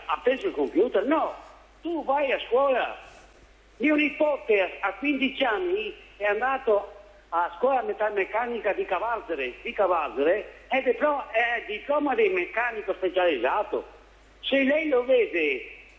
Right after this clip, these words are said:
io non lo so, insomma, e lavora in officina meccanica alla Golf, a vedere che altri lavori, co-, cosa fa?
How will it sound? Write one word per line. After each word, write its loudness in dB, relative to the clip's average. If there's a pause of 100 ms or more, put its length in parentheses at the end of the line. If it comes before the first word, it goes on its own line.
(120)
io 0
non 4
lo 2
so, 0
insomma, 2
e 2
lavora 2
in -2
officina -2 (200)
meccanica 0
alla 0
Golf, 0 (520)
a 0
vedere 2
che 2
altri 0
lavori, 0
co-, -2
cosa 0
fa? 0